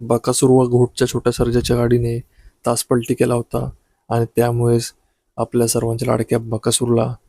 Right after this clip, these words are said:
पराभव स्वीकारावा लागला होता. तर मित्रांनो, कुठेतरी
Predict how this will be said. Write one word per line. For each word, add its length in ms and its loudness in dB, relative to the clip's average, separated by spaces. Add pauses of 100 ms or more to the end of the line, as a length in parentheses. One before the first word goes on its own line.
(300)
पराभव 300 0
स्वीकारावा 420 -4
लागला 240 -4
होता. 240 -6 (100)
तर 80 -2
मित्रांनो, 540 -4 (600)
कुठेतरी 640 2